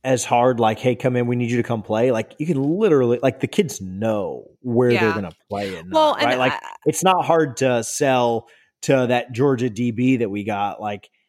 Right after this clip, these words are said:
Speaker 1: "Hey, come play." Like, we had, like, four D Bs leave, right? Like, through
Speaker 2: Right.
Speaker 1: the transfer
Speaker 2: I
Speaker 1: portal.
Speaker 2: just
Speaker 1: Like,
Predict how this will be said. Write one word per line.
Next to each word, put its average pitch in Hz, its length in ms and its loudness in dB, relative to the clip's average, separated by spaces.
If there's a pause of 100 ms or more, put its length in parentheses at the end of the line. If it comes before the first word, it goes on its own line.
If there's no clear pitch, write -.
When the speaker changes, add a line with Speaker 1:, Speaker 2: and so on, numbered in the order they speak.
(140)
Speaker 1:
"Hey, 143 260 2
come 135 360 0
play." 123 600 0
Like, 120 220 -10 (240)
we 170 80 -2
had, 185 60 4
like, 170 160 0 (240)
four 175 260 4
D 156 240 -2
Bs 151 320 0
leave, 127 460 -4
right? 131 160 -2
Like, 123 180 -6
through 131 120 -2
Speaker 2:
Right. 107 80 -4
Speaker 1:
the - 40 -8
transfer 139 300 -2
Speaker 2:
I 131 100 -2
Speaker 1:
portal. 139 260 2
Speaker 2:
just 131 200 -2
Speaker 1:
Like, - 220 -18